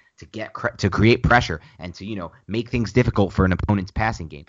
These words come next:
And what you might see is inserting a guy like Leonard Williams, who, by the way, as you mentioned, Nick, has that wingspan. Leonard Williams was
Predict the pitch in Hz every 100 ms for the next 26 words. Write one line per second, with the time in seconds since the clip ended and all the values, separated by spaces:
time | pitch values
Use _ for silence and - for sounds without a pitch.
0 | _ _ 78 82 87 104 127 - 180 151
1 | 131 - 95 98 98 98 92 98 101 104
2 | 101 101 107 135 170 143 143 - - -
3 | 98 80 110 113 127 156 147 139 _ _
4 | - 101 101 113 113 131 139 110 87 90
5 | 98 _ _ _ _ _ _ _ _ -
6 | 120 147 113 107 78 82 76 - - 62
7 | 98 135 123 143 160 117 104 _ _ _
8 | - 110 123 104